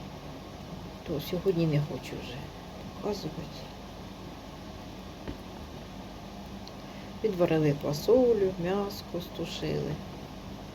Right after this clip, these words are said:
Понакладали в баночки півлітрові, поставили в касету. Таку як в автоклаві, ну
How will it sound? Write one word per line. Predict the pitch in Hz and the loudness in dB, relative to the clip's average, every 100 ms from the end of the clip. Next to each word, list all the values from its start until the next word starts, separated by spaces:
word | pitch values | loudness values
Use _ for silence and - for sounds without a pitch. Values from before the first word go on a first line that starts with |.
| - - - - - - - - | -8 -8 -10 -10 -10 -8 -6 -2
Понакладали | 156 151 160 156 151 151 | 0 0 2 6 6 6
в | 151 | 4
баночки | 151 185 185 180 - - 160 | 4 4 4 2 0 -2 -2
півлітрові, | - 160 151 151 151 160 151 151 - | 0 0 2 0 0 0 2 0 0
поставили | 147 - 156 147 147 147 | -2 2 2 4 4 2
в | - - 147 147 - - - | 0 -4 -4 -4 -6 -8 -4
касету. | 143 147 196 202 196 - 185 - - - - - - - - - - - - - - - - - - - - - | -2 2 6 6 4 -4 -6 -8 -10 -10 -10 -10 -12 -12 -10 -10 -10 -10 -10 -6 -6 -8 -12 -12 -12 -12 -12 -10
Таку | - - 160 | -10 -4 -2
як | 156 147 - - - - - - - - - - - - - - - - | 0 -2 -6 -8 -10 -10 -10 -10 -10 -10 -10 -10 -10 -6 -4 -4 -6 -6
в | 175 | -4
автоклаві, | 151 180 175 202 254 285 175 160 | -4 -2 2 4 8 8 8 6
ну | 165 208 | 4 2